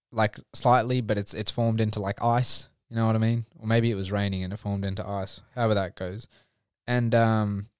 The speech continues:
you know, he walks to his car and it's just completely frozen over the top. Now, he's lived in Australia his, his whole life. He's never seen snow. He's never seen,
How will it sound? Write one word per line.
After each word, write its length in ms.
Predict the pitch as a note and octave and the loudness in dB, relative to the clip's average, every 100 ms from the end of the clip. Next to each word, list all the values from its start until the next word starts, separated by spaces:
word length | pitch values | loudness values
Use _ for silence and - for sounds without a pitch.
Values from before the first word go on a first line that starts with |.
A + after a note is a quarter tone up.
| - | -4
you 100 | D3 | 0
know, 60 | |
he 160 | B2 B2 | 2 2
walks 300 | A#2+ E3 - | 0 0 -2
to 100 | - | -2
his 140 | G2+ | -2
car 560 | - - A2+ F#2 - A#2 | -2 -2 -2 -2 -4 -10
and 120 | - A2+ | -2 -2
it's 140 | - | 0
just 240 | A2+ - - _ - | -2 -4 -12 _ -8
completely 800 | - B2 - - C3+ C#3 - G#2+ | -4 -2 -2 -4 -2 -2 -2 -6
frozen 560 | - G2+ G2+ G2 F2 A#2 | -4 -2 -2 -4 -10 -6
over 160 | A2+ G#2+ | -2 -2
the 100 | G2+ | -2
top. 320 | - G2 - - _ D3 | -2 -4 -6 -20 _ 0
Now, 120 | F3 | 4
he's 200 | A#3 G3+ | 4 4
lived 200 | E3+ C3+ | 2 2
in 100 | A#2+ | 2
Australia 380 | G#2+ A#2+ A2+ A2 | 2 2 2 2
his, 140 | G#2 | 0
his 360 | A2+ A2 A#2 A2 | 0 0 0 0
whole 200 | A2+ G#2+ | 0 2
life. 320 | G#2 G#2+ G#2 | 2 2 0
He's 140 | B2 | -2
never 180 | A#2 G#2+ | -2 -4
seen 200 | - G2 | -4 -6
snow. 280 | - G2+ G2+ | -6 -2 -2
He's 140 | G2+ | -2
never 180 | G#2 G2 | -2 -4
seen, 360 | - G2+ F#2+ | -4 -4 -6